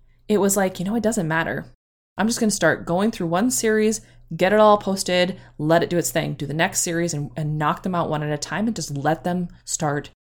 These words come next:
you know, hitting the stores. And when they're all out there,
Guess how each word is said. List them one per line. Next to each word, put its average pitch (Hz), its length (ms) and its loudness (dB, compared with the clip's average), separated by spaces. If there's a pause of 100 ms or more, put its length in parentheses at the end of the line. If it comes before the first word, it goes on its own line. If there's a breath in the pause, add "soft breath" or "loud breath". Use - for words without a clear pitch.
(320)
you 156 120 -4
know, 139 360 -2
hitting 190 360 0
the 160 80 0
stores. 139 420 -2 (500)
And 165 420 0
when 165 220 0
they're 202 160 4
all 196 160 6
out 190 220 2
there, 233 340 0